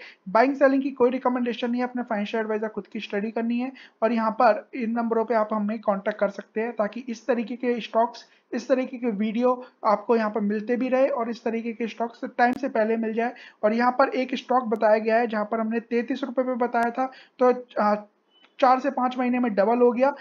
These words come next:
ओके। और अब बात करें, और आठ महीने में डबल से ज़्यादा हो गया। Again यहाँ पर अड़सठ रुपये पे शेयर चल रहा है, again बता रहा हूँ, डेढ़ सौ रुपये से ज़्यादा ये शेयर जाएगा। तो आइए वीडियो की तरफ जानते हैं। और यहाँ पर, अम, इ-, इधर तो मैंने आपको बताया था, इसी को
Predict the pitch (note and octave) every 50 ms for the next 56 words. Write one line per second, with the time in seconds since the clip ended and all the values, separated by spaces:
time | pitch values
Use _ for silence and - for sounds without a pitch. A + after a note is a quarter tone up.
0 | - - _ _ A3 A3 G#3+ C#4 C4 A#3+ - A3 A3 A#3 - A#3 A3 G#3 G#3+ A#3
1 | A3+ A#3 - - A3+ A3+ A#3 B3 B3+ D4 - - _ - A#3 A3 A#3 A3 A3+ A3+
2 | A#3+ A#3+ A#3 A#3+ B3 B3 A#3+ G3+ G3+ G3 A3 G#3+ G#3+ A3+ G3+ G3 F#3+ G3+ G#3 A#3
3 | A#3 A3+ A3+ A3 B3 C4 C4 C4 - - _ _ G#3 G3+ G3 A#3+ C4 C4+ C4 A#3+
4 | A#3+ A#3 A3+ B3+ A#3+ G#3+ G#3+ G#3+ - A#3 A3+ A#3+ A#3 A3+ A3+ G#3+ A#3 A3 A3 -
5 | A3 A3 G#3+ G#3 - G#3 G3+ G3+ A3 A#3 B3 - G#3+ G3+ G#3 A#3+ B3 B3 A3+ A3
6 | A3 A3 G#3 A3 A#3 A#3+ G#3 G#3 G#3+ G#3+ G#3+ A3+ G#3+ G#3+ - G#3 G3+ - G#3 F#3+
7 | F#3 F3+ G3 G3 G3 G3 G3 - F#3+ F#3 F3+ F3 F3 D#3+ D#3+ D#3 D#3 D#3 - -
8 | - _ _ _ - A3+ A3+ B3+ C4 B3 B3+ A3+ C4 B3 B3+ C4 C4 C4 B3+ G#3+
9 | G3+ G#3+ G3+ G#3 G#3 - A#3+ B3 C4+ - - A#3+ A#3+ F#4+ C4 A3+ A3+ A3+ A3 C4
10 | B3 A3 A#3+ - E4+ A#3+ G#3+ G#3+ - - - - - - A3+ A3+ G#3+ - A#3 A#3
11 | B3+ C4 C4 C#4 C4+ C4+ C4 C4 B3 B3 - - A#3+ A3 A3 A3 A3 A3 A#3 A#3
12 | C#4 C4+ C4+ - - - _ - A#3 A#3 - C#4+ C#4 C4+ C#4+